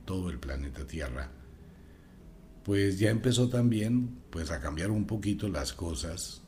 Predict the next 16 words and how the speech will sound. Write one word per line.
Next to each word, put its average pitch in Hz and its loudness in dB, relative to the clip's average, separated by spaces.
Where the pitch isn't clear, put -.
porque 76 -4
ya 82 0
hay 85 -2
papel, 87 -4
ya 76 -4
se 73 -4
puede 69 -6
imprimir, 85 -2
ya 69 -4
se 65 -6
pueden 71 -6
hacer 69 -8
una 67 -6
cantidad 67 -6
de 65 -4
situaciones. 85 -4